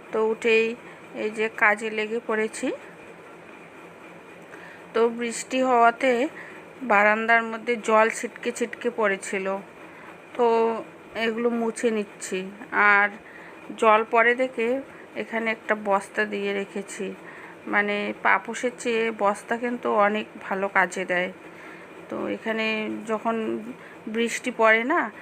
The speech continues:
জল ছিটকায় ছিটকায় বারান্দাটা না ভিজে যায়, তো এই জন্য এখানে একটা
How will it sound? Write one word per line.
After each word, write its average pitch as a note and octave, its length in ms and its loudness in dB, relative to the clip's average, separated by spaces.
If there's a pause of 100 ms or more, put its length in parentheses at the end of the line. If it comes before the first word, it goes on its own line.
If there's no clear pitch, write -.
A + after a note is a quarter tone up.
(320)
জল A3+ 200 4
ছিটকায় A#3 480 -2
ছিটকায় A#3+ 420 0
বারান্দাটা G#3+ 720 2
না D#4 200 2
ভিজে F#3+ 360 -2
যায়, F3+ 260 0 (640)
তো G#3 260 0
এই G#3 100 0
জন্য G#3+ 260 -4
এখানে G#3+ 320 -2
একটা C#4+ 380 -2